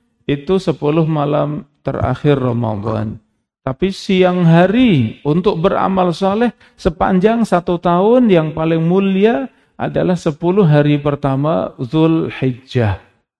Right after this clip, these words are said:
Ya, ini Bapak Ibu rahimakumullah.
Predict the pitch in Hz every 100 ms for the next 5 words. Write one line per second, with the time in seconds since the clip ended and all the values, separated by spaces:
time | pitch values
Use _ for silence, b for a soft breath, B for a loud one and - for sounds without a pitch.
0 | _ _ _ _ _ _ _ _ - 110
1 | 107 110 113 - 117 120 117 110 107 107
2 | 107 117 107 113 113 107 110 107 107 117
3 | 127